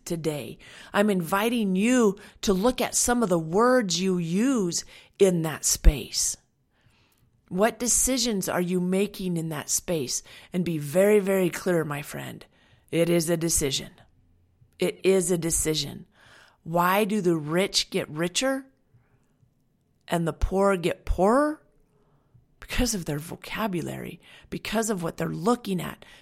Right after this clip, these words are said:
because of what they're focused on, because of where their mind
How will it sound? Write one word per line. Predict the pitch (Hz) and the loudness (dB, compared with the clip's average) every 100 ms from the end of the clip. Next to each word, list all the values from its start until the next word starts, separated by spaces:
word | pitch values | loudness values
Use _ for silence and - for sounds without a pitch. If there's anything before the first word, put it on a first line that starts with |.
| - | -10
because | 170 - 226 226 | -8 -4 -2 -2
of | 185 | -4
what | 156 | -4
they're | 160 - | -6 -10
focused | - - 247 247 208 - | -8 0 -2 0 -2 0
on, | 160 104 - _ _ _ _ _ _ | -2 -6 -12 _ _ _ _ _ _
because | 175 170 233 233 | -12 -4 -2 2
of | 254 196 170 - - _ | 2 0 -2 -18 -20 _
where | - 202 | 4 4
their | 190 175 | 6 2
mind | 165 170 202 214 208 185 180 | 0 -2 -2 -2 0 0 -2